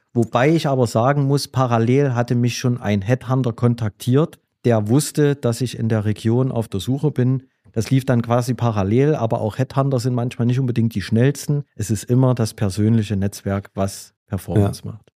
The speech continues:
Speaker 2: Also für dich war klar, Geschäftsführertätigkeit wäre nach dem Direktor sozusagen die nächste Stufe.
Speaker 1: Genau.
Speaker 2: Du hättest jetzt nicht aus dem, sozusagen aus dem Null gestartet, von Null an gestartet und ein Unternehmen gegründet. Das, das war, äh,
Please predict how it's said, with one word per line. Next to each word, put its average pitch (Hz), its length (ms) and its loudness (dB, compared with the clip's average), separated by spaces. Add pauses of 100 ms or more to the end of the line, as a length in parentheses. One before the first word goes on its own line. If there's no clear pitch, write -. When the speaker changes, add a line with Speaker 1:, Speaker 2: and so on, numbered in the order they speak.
(120)
Speaker 2:
Also 120 260 2 (140)
für 120 160 2
dich 143 180 0
war 123 180 2
klar, 135 540 2 (180)
Geschäftsführertätigkeit 101 1300 0
wäre 101 300 0
nach 110 180 0
dem 101 180 0
Direktor 104 380 0
sozusagen 110 400 0
die 95 100 2
nächste 120 360 -2
Stufe. 151 380 0
Speaker 1:
Genau. 87 240 -4 (180)
Speaker 2:
Du 113 80 2
hättest 135 340 0
jetzt 123 220 0
nicht 151 520 -2 (120)
aus 123 320 0
dem, 113 580 0 (160)
sozusagen 117 500 0
aus 110 140 2
dem 113 160 2
Null 160 280 2
gestartet, 147 840 -2
von 117 160 0
Null 147 220 2
an 151 220 0
gestartet 143 420 0
und 127 80 2
ein - 60 -4
Unternehmen 139 500 0
gegründet. 101 560 0 (140)
Das, 113 180 0
das 123 220 -2
war, 131 800 2
äh, 120 60 0